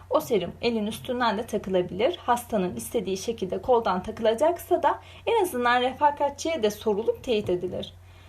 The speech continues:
Sonuçta hasta şikayette bulunsa bile tutanağı imzalatacakları kişi refakatçidir. İmza demişken görmeyenlerin korkulu rüyası olan şu meşhur iki şart meselesinden burada da kurtuluş yok.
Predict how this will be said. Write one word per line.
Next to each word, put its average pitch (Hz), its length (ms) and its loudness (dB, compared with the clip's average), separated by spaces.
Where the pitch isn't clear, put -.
Sonuçta 208 540 -2
hasta 196 280 -2
şikayette 190 680 -2
bulunsa 214 440 0
bile 196 220 -2
tutanağı 196 500 0
imzalatacakları 208 920 0
kişi - 260 -6
refakatçidir. 247 960 -2
İmza 311 400 2
demişken 202 720 0
görmeyenlerin 233 800 2
korkulu 220 520 -2
rüyası 226 440 0
olan 190 220 0
şu 240 200 -6
meşhur 240 340 -4
iki - 220 -10
şart 277 300 0
meselesinden 226 800 -2
burada 196 320 0
da 202 100 -4
kurtuluş 180 580 -4
yok. - 280 -4